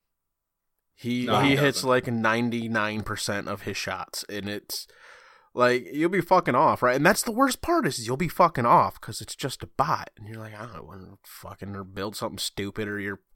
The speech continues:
Speaker 1: farming them between T one and T two or whatever, and then this motherfucker just charges you, not missing, and you're like, "Oh, wait,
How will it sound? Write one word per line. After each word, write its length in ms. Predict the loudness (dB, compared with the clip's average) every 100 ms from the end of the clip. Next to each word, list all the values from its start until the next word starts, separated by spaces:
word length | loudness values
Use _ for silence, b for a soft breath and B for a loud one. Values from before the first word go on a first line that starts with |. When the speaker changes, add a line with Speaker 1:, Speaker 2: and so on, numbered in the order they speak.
| b b b b b -14
Speaker 1:
farming 560 | 0 4 4 4 0
them 260 | -2 -2 -4
between 460 | -6 -6 -6 -6
T 160 | -8 -6
one 180 | -6 -4
and 140 | -6
T 160 | -8 -10
two 200 | -8 -6
or 80 | -4
whatever, 680 | 0 2 2 0 -2 -6 -8 _ _ _ -10
and 200 | -4 0
then 360 | 0 0 -4 -10 _ _ -8
this 140 | -6
motherfucker 480 | 0 0 2 -2 -2
just 160 | -6 4
charges 400 | 6 6 2 -6
you, 140 | -8
not 280 | -2 0 2
missing, 380 | 2 0 -2 -4
and 80 | -4
you're 100 | -4
like, 140 | -4
"Oh, 180 | -6 -10
wait, 260 | -8 -8 -8